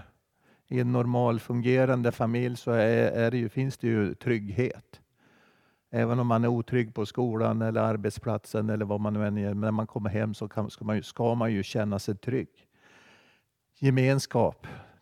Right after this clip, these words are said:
tillsammans. Omsorg. Familjen är också en plats där man, där man växer och utvecklas och mognar och man får liksom lära sig saker. Svagheter med, med familjen, om det nu finns några,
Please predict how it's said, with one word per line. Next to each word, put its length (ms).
tillsammans. 880
Omsorg. 880
Familjen 580
är 100
också 280
en 140
plats 400
där 120
man, 340
där 100
man 240
växer 640
och 220
utvecklas 880
och 100
mognar 460
och 120
man 120
får 140
liksom 500
lära 400
sig 160
saker. 540
Svagheter 1080
med, 320
med 300
familjen, 600
om 160
det 80
nu 260
finns 420
några, 420